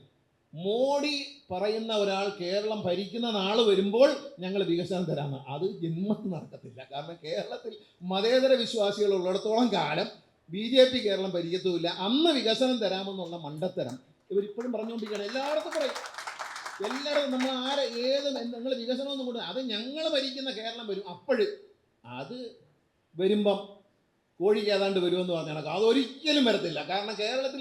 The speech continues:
മതേതര വിശ്വാസികളുള്ളിടത്തോളം, ജനാധിപത്യ വിശ്വാസികളുള്ളിടത്തോളം കാലം ഇവിടെ വരത്തില്ല. നമ്മളത് മനസ്സിലാ-, അങ്ങനെ ഒരു വികസനമില്ലാത്തൊരു സ്ഥലത്തേക്കാണ് നമ്മൾ ഇടതുപക്ഷ ജനാധിപത്യ മുന്നണി ഒരു കടുത്ത മത്സരത്തിന് നമ്മൾ ഇറങ്ങുകയാണ്.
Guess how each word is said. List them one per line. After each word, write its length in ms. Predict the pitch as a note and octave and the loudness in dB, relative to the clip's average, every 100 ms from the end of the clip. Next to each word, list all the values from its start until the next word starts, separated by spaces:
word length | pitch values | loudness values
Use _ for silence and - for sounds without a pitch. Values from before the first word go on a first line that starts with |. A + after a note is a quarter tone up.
| B3 | -2
മതേതര 380 | G#3+ B3 C#4+ C#4+ C4+ | 2 6 6 6 4
വിശ്വാസികളുള്ളിടത്തോളം, 920 | A3 A#3+ A3+ G#3+ G#3 F#3 E3+ D3+ A#2 - _ _ E3+ | 2 0 0 0 0 0 -4 -6 -8 -14 _ _ -4
ജനാധിപത്യ 600 | G3+ C4+ D#4 D4+ C4 C4 | -2 0 2 0 -2 -4
വിശ്വാസികളുള്ളിടത്തോളം 760 | G#3+ A3+ G#3 G#3 F3+ F3 E3 D#3+ | -4 -2 -2 -2 -4 -6 -8 -8
കാലം 220 | D3 C#3+ D3+ C#3 | -8 -10 -12 -12
ഇവിടെ 180 | C#3+ C#3 | -8 -6
വരത്തില്ല. 340 | B2+ B2+ A2 G#2+ - _ _ _ _ _ _ _ _ _ _ _ _ _ _ A#2 | -8 -10 -14 -16 -20 _ _ _ _ _ _ _ _ _ _ _ _ _ _ -14
നമ്മളത് 320 | C#3 D3+ D3 C#3+ | -8 -6 -4 -4
മനസ്സിലാ-, 300 | C3+ C3 C3+ C#3+ | -6 -8 -10 -12
അങ്ങനെ 380 | E3+ G3 A3 G3 D#3+ | -8 -6 -2 -2 -2
ഒരു 160 | D#3+ D3+ C#3 C3+ | -4 -4 -6 -10
വികസനമില്ലാത്തൊരു 920 | C3+ E3 F3 E3 C#3+ C3+ C3 C3 B2 - | -10 -10 -10 -10 -10 -8 -10 -12 -16 -14
സ്ഥലത്തേക്കാണ് 720 | A#2+ A#2+ C3 A2+ A2+ A2 A2 _ A2+ | -14 -12 -12 -12 -14 -14 -18 _ -16
നമ്മൾ 180 | B2 B2+ | -12 -10
ഇടതുപക്ഷ 340 | A#2 C3+ C3+ B2 B2 | -12 -12 -14 -14 -14
ജനാധിപത്യ 500 | A#2+ A#2+ B2 A2+ A#2+ | -14 -14 -14 -14 -12
മുന്നണി 260 | B2+ A#2 A2+ _ _ _ _ _ D#3 | -12 -12 -16 _ _ _ _ _ -10
ഒരു 120 | E3+ D#3+ | -8 -6
കടുത്ത 260 | F#3 - F#3+ D#3+ | -6 -4 -6 -6
മത്സരത്തിന് 480 | D#3 F3+ E3 D3+ C3+ | -4 -4 -4 -6 -8
നമ്മൾ 140 | C3+ B2+ | -8 -10
ഇറങ്ങുകയാണ്. 400 | B2 B2 G#2 | -10 -14 -16